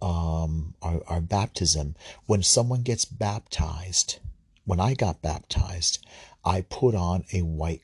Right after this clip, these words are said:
garment. My, my priest put on me a white garment. It's my baptismal garment.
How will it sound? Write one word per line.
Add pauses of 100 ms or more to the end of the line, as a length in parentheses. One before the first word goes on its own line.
garment. (240)
My,
my
priest
put
on
me
a
white
garment. (1300)
It's
my
baptismal
garment.